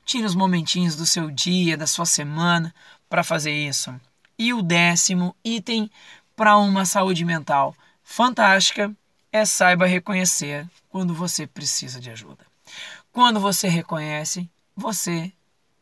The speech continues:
eleva esse seu autoconhecimento.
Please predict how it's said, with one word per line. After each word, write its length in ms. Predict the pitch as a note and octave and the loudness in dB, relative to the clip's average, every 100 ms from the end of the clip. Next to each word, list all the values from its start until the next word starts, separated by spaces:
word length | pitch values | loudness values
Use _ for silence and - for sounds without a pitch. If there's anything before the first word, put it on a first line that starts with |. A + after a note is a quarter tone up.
| _ _ | _ _
eleva 800 | G#3+ F#3+ F3+ G3 G3 E3+ D3 C#3 - | -2 0 4 6 6 4 0 -4 -6
esse 260 | D3+ - | -6 -4
seu 260 | E3 E3 D#3+ | -2 -2 4
autoconhecimento. 1160 | E3+ F3 E3+ F3 D3+ D3 C#3 - B2 A2+ - | 6 6 2 -10 -10 -8 -6 -6 -8 -16 -20